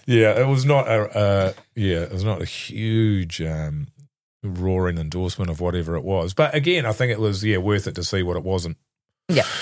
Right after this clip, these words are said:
Speaker 1: And I guess we should probably say as well, even a lot of these stories are familiar to us, but not to the entire audience. We always sort of felt like this would get made.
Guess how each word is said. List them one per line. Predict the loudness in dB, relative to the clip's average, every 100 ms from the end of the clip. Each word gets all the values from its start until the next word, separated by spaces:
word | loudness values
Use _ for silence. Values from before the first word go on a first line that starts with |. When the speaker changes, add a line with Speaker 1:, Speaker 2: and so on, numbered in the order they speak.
| -8 -2
Speaker 1:
And | 4 6 6 6
I | 4
guess | 6 4
we | 4
should | 2 4
probably | 4 4 2
say | 2 2 4 4 2
as | 0 4
well, | 4 4
even | 2 0 -4 -4
a | 0
lot | 2 2
of |
these | 2 4
stories | 4 4
are | 2
familiar | 2 2 4 4
to | 4 2
us, | 2
but | 0 0
not | 2
to | 2
the | 2
entire | 4 4 4 4
audience. | 2 -2 -8 -12 -14 _ _ _ _ _ _ _ -14 -12 -12 -20 _ _ -20 -20 _ _ 6
We | 6 8
always | 6 6 4
sort | 2
of | 2
felt | 2 2
like | 2 0
this | 0 0
would | -2
get | -2
made. | 0 2 2 0 -2